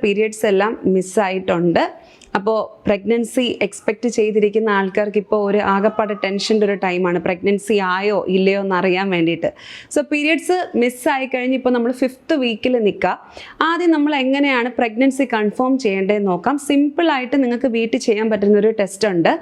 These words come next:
യൂറിൻ പ്രഗ്നൻസി ടെസ്റ്റ്. അതിന് നമുക്ക് കിറ്റുകൾ അവൈലബിൾ ആണ്,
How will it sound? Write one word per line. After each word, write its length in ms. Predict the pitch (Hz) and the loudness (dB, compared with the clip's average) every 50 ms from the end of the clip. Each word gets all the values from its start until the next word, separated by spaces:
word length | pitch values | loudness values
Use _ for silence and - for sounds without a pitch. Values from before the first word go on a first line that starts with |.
| - - - - - - - 233 254 | -6 -14 -18 -18 -10 -4 0 2 2
യൂറിൻ 340 | 269 277 285 311 349 381 453 - - - - 247 | 2 2 2 2 2 2 0 -2 -4 -2 -2 -2
പ്രഗ്നൻസി 560 | 220 202 - 220 226 214 214 220 - 254 285 - - - | -2 0 0 -2 0 0 -2 0 0 0 0 0 -2 -2
ടെസ്റ്റ്. 300 | 190 160 165 - - - - - - - - - - 269 | -2 -2 -2 -6 -14 -14 -16 -16 -20 -20 -12 -4 -4 -2
അതിന് 160 | 294 320 330 320 | 0 2 2 2
നമുക്ക് 220 | 285 277 269 320 277 - 285 | 2 2 0 0 0 2 2
കിറ്റുകൾ 440 | 277 269 - - 339 339 339 320 285 247 | 0 0 2 0 0 2 2 2 2 0
അവൈലബിൾ 380 | 220 233 233 240 247 226 247 233 220 | 0 0 -2 -2 -2 0 0 0 0
ആണ്, 120 | 214 254 | 0 0